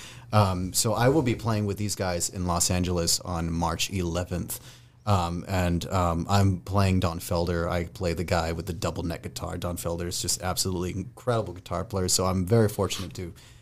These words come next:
be playing his style and be part of that as well. So I'm still playing with these guys whenever they need me. Um, and I'm still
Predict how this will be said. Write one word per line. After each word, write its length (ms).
be 80
playing 520
his 300
style 480
and 380
be 140
part 260
of 80
that 220
as 120
well. 160
So 160
I'm 140
still 220
playing 260
with 80
these 180
guys 380
whenever 340
they 100
need 240
me. 160
Um, 420
and 440
I'm 220
still 500